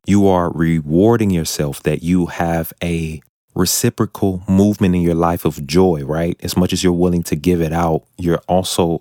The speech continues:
willing to receive as much or more, depending on the situation, because that becomes the source of joy that you can give.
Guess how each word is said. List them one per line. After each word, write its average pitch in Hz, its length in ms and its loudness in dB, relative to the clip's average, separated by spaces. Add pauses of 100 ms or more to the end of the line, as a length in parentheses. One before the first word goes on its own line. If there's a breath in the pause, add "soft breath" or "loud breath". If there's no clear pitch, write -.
willing 92 360 2
to - 120 -2
receive 92 720 -2
as 82 180 -6
much - 480 -6
or 90 120 2
more, 104 360 2 (100)
depending 92 340 2
on 90 100 2
the 90 80 0
situation, 92 720 0 (160)
because - 240 2
that 95 240 2
becomes 92 260 2
the 87 120 0
source 87 280 0
of 85 160 -2 (120)
joy 87 240 4
that 78 180 -2
you 92 60 0
can 78 160 0
give. 76 420 -2